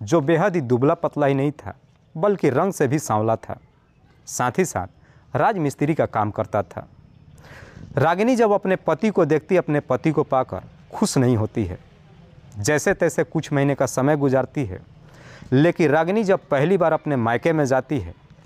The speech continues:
अपनी माँ से काफ़ी झगड़ती है। कहती है कि तुम लोगों ने मेरे कैसा लड़के से शादी कर दिया है,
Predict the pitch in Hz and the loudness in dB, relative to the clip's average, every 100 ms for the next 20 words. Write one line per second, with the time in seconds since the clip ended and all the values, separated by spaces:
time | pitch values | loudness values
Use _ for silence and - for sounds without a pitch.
0 | - 190 262 143 131 156 135 117 107 123 | -6 0 2 2 0 0 -2 -2 -2 -4
1 | 101 104 101 113 90 95 - - - - | -2 -4 -4 -8 -10 -12 -20 -20 -20 -20
2 | - - - - 160 - 208 190 170 180 | -20 -20 -6 0 0 2 2 2 0 2
3 | 165 165 160 165 95 - - - - 143 | 4 4 4 0 -2 -8 -20 -20 -2 2
4 | 175 202 - 180 165 233 151 147 175 139 | 2 2 0 -2 2 2 2 2 0 0
5 | - 117 127 - 113 110 110 90 90 | 0 0 0 -2 -2 0 0 0 -6